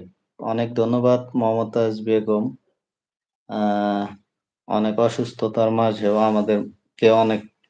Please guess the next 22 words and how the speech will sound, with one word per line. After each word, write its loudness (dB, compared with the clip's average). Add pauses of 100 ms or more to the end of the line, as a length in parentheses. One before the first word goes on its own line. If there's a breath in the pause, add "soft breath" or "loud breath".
(160)
সময় 2
দিছেন। 0
আপনাকে -4
অসংখ্য, 0
অসংখ্য 0
ধন্যবাদ 2
এবং 2 (1400 soft breath)
মমতাজ 2
আপুর 2
প্রতি 0
আমি 4
কৃতজ্ঞ 2
থাকবো 2
সারা 2
জীবন। 0
মমতাজ 2
আপু 2 (100)
অনেক 2 (100)
আমাকে 0 (120)
হেল্প 0
করতেছে। 0 (300)
কি -10